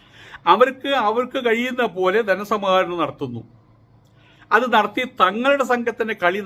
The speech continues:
ന-, നന്നാക്കാൻ ശ്രമിക്കുന്നു. പകല് മാത്രം പുലിക്കളി, രാത്രിയില്ല. അതിൻ്റെ പേരിൽ വെടിക്കെട്ട്, ആന എഴുന്നള്ളിപ്പ്, അങ്ങനെയുള്ള കാര്യങ്ങൾ, പന്തൽ കെട്ടി ജനങ്ങളെ ബുദ്ധിമുട്ടിക്കുന്ന കാര്യങ്ങളൊന്നുമില്ല.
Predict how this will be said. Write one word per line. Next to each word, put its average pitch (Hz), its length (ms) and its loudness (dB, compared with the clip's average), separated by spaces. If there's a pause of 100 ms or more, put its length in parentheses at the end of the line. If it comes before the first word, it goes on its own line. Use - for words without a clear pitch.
ന-, 180 280 2
നന്നാക്കാൻ 175 460 -2 (100)
ശ്രമിക്കുന്നു. 113 480 -10 (1040)
പകല് 262 280 6 (100)
മാത്രം 226 380 2
പുലിക്കളി, 208 360 -2 (100)
രാത്രിയില്ല. 170 560 -2 (1600)
അതിൻ്റെ 254 360 2
പേരിൽ 254 320 2 (840)
വെടിക്കെട്ട്, 220 600 -2 (960)
ആന 190 280 2 (140)
എഴുന്നള്ളിപ്പ്, 226 600 0 (840)
അങ്ങനെയുള്ള 220 500 2
കാര്യങ്ങൾ, 214 320 2 (120)
പന്തൽ 196 360 2
കെട്ടി 214 200 0 (100)
ജനങ്ങളെ 214 360 0
ബുദ്ധിമുട്ടിക്കുന്ന 214 600 -4
കാര്യങ്ങളൊന്നുമില്ല. 233 500 0